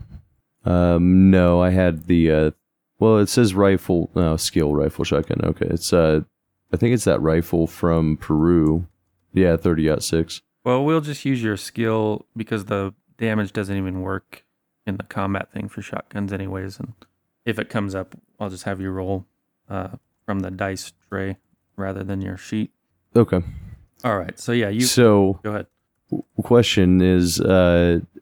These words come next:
Speaker 1: so I, I pop in, uh, he grabs his clothes and his other stuff. He starts to put it away, and I told him to eat that mana, and then I ate some of mine. Is, is there anything different that happens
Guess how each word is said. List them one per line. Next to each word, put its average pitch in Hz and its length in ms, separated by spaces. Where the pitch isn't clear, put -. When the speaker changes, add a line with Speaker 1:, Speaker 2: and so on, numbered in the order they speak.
Speaker 1:
so 95 280
I, 101 380
I - 40
pop 95 400
in, 95 460
uh, 90 300
he 92 380
grabs 92 480
his 87 220
clothes 95 520
and 90 120
his 85 160
other 90 200
stuff. 87 340
He 90 80
starts 90 320
to 95 60
put 95 200
it 85 80
away, 87 240
and 85 100
I 82 80
told 87 340
him 85 140
to 82 120
eat 92 220
that 87 220
mana, 92 460
and 95 180
then 90 120
I 90 180
ate 90 460
some 95 220
of 80 160
mine. 87 580
Is, 85 240
is 87 200
there 87 240
anything 87 500
different 98 420
that 95 160
happens 107 760